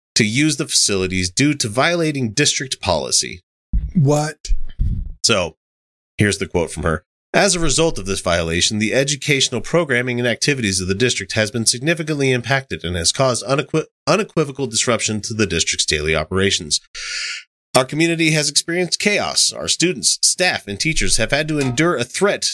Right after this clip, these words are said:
Speaker 1: to their safety and welfare. The gravity of feelings of instability, anxiety, and fear have been profound. Aside from my decision to rescind approval, I implore the Saucon Valley community to eliminate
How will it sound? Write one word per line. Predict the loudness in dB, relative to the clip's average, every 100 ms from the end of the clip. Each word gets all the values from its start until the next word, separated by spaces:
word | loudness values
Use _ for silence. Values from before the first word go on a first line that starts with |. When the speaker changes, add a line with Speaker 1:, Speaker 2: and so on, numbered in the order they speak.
| -2
Speaker 1:
to | 0
their | 2
safety | 2 0 0 0
and | 2
welfare. | 2 0 -2 -4
The | -2
gravity | 2 2 0 -2 -4
of |
feelings | 0 0 2 0 0
of | 0
instability, | 2 2 0 -2 0 0 0
anxiety, | 0 0 2 2 0 -2 -6
and | -4
fear | -2 0 0
have | -4
been | -2 -2
profound. | -2 -4 0 0 0 -6 -14 _ _ -2 0 2
Aside | 2 4 0 -2
from | -4
my | -2
decision | 0 0 0 0 -2
to | -2
rescind | 0 0 0
approval, | -2 0 2 2 0 _ _
I | 0 2
implore | 0 -2 0 0
the | 0
Saucon | 0 0 0 0
Valley | 2 2 0
community | 0 0 0 0 0
to | 2
eliminate | 2 2 0 2 0